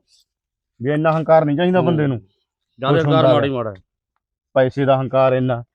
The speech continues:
Speaker 1: ਹੈਂ? ਆ ਕਿ
Speaker 2: ਹਾਂ।
Speaker 1: ਮੇਰੀ ਜ਼ਮੀਨ ਆਏ ਆ, ਮੇਰੀ ਉਹ ਉੱਧਰੋਂ ਪੈਂਤੀ ਕਿੱਲੇ ਆਏ ਆ, ਮੇਰੀ
Speaker 2: ਹਾਂ।
Speaker 1: ਸਵਾ ਮਣੀ ਨਿਕਲੂਗੀ, ਮੇਰੀ ਸੌ ਮਣੀ ਨਿਕਲੂਗੀ।
Speaker 2: ਉਹ ਇੱਥੇ ਹੀ ਰਹਿ ਜਾਣੇ ਨੇ ਸਾਰੇ,
Speaker 1: ਹਾਂ,
Speaker 2: ਇੱਥੇ ਕੀ
Speaker 1: ਇੱਥੇ ਹੀ
Speaker 2: ਰਹਿ
Speaker 1: ਰਹਿ ਜਾਊਗਾ ਕੁਛ। ਉੱਥੇ ਵੀ ਸਭ ਇੱਕ ਹੋ ਰਹੇ ਨੇ
Speaker 2: ਹਾਂ।
Speaker 1: ਵਿਚਾਰੇ, ਹੈਂ?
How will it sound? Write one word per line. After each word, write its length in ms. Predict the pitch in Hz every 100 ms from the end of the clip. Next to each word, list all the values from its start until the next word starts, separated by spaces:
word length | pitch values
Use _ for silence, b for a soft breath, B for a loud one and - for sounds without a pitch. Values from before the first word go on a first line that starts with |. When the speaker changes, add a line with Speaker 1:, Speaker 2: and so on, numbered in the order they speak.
| 143
Speaker 1:
ਹੈਂ? 80 | 185
ਆ 460 | - _ - 127
ਕਿ 80 | 143
Speaker 2:
ਹਾਂ। 40 |
Speaker 1:
ਮੇਰੀ 200 | 147 143
ਜ਼ਮੀਨ 380 | 120 143 143 147
ਆਏ 180 | 139 139
ਆ, 160 | 139 131
ਮੇਰੀ 200 | 139 143
ਉਹ 240 | 147 175
ਉੱਧਰੋਂ 360 | 202 131 175 165
ਪੈਂਤੀ 300 | 160 - 151
ਕਿੱਲੇ 240 | 147 151
ਆਏ 200 | 143 139
ਆ, 120 | 135 - _ _ 156
ਮੇਰੀ 120 | 151
Speaker 2:
ਹਾਂ। 60 |
Speaker 1:
ਸਵਾ 260 | 131 147 151
ਮਣੀ 200 | 147 151
ਨਿਕਲੂਗੀ, 500 | 147 - 185 160 156 - _ 156
ਮੇਰੀ 180 | 165 139 _ -
ਸੌ 260 | 156 160
ਮਣੀ 180 | 160 151
ਨਿਕਲੂਗੀ। 540 | 160 - 196 180 156 147
Speaker 2:
ਉਹ 100 | 202
ਇੱਥੇ 240 | - 202
ਹੀ 60 | 175
ਰਹਿ 140 | 156
ਜਾਣੇ 220 | 160 139
ਨੇ 60 | 123
ਸਾਰੇ, 200 | 117 -
Speaker 1:
ਹਾਂ, 100 | 120
Speaker 2:
ਇੱਥੇ 120 | 147
ਕੀ 80 | 190
Speaker 1:
ਇੱਥੇ 100 | 220
ਹੀ 40 |
Speaker 2:
ਰਹਿ 100 | 170
Speaker 1:
ਰਹਿ 80 | 147
ਜਾਊਗਾ 180 | 175 165
ਕੁਛ। 200 | 147 135 _ _ _
ਉੱਥੇ 180 | 160 -
ਵੀ 120 | 180
ਸਭ 180 | 170 190 208
ਇੱਕ 180 | -
ਹੋ 180 | 180 139
ਰਹੇ 100 | 143
ਨੇ 80 | 160
Speaker 2:
ਹਾਂ। 80 | 127
Speaker 1:
ਵਿਚਾਰੇ, 260 | 123 120 107
ਹੈਂ? 120 | 180